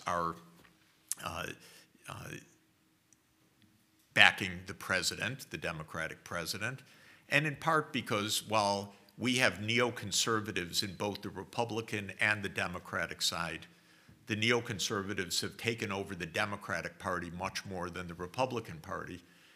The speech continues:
because Trump was just crazy, not neoconservative though, just a little nuts, uh, and, and unstable, but not a neocon.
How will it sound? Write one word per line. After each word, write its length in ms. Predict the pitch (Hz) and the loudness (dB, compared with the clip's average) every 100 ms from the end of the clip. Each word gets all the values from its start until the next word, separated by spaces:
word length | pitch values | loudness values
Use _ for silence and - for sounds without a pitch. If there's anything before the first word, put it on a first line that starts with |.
| _ _ | _ _
because 280 | 104 104 101 | -4 0 2
Trump 540 | - - 135 127 - | 2 2 2 0 -4
was 220 | 104 98 - | -2 0 2
just 420 | 107 101 - - - - | 2 2 0 -4 -20 -6
crazy, 560 | - 127 120 104 90 - - - - - - - _ _ _ - | 2 4 6 2 0 -6 -10 -12 -12 -12 -16 -20 _ _ _ 2
not 320 | 113 113 113 | 8 8 6
neoconservative 920 | 110 104 110 101 - 107 90 82 85 | 4 4 2 0 4 4 2 -4 -6
though, 200 | - - - - - - - - | -6 -6 -6 -14 -18 -20 -18 -6
just 260 | 113 104 107 | 0 0 0
a 60 | |
little 280 | 98 107 101 | 0 0 -2
nuts, 520 | 92 98 92 - - - - - - - - | 2 4 8 8 6 2 -12 -12 -12 -14 -8
uh, 280 | 82 87 87 - | -4 -2 -2 -2
and, 260 | 104 92 92 - | -2 -2 -6 -4
and 160 | 107 95 | -4 -2
unstable, 680 | 101 98 - 120 117 78 - - - - - - | -2 4 4 6 4 2 -6 -10 -20 -20 -20 0
but 200 | 110 117 | 2 6
not 360 | 110 107 - - - _ _ _ _ - _ _ - | 8 8 6 -4 -8 _ _ _ _ -20 _ _ -2
a 60 | 110 | 2
neocon. 600 | 113 120 92 - 80 78 | 6 8 6 2 -2 -2